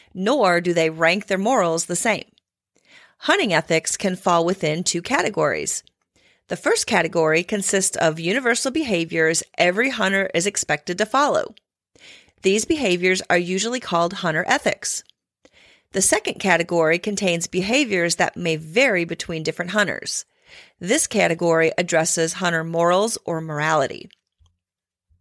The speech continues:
The first category of hunting ethics contains actions that every hunter is expected, if not required, to follow. If a hunter violates these rules,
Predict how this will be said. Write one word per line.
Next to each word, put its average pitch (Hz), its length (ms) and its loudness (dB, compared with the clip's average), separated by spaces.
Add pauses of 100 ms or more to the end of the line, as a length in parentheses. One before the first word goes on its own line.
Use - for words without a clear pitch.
(580)
The 226 100 -4
first 302 300 0
category 185 640 0
of 190 220 0
hunting 208 340 -2
ethics 170 500 -2 (120)
contains 185 580 -2 (100)
actions 254 580 0
that 185 300 0
every 208 300 2
hunter 180 460 -2
is 170 120 0
expected, 170 840 0 (400)
if 208 180 0
not 196 220 0
required, 175 720 0 (120)
to 226 120 -2
follow. 151 480 0 (920)
If 220 160 0
a 185 100 2
hunter 233 460 0
violates 180 600 2
these 175 260 -2
rules, 190 560 2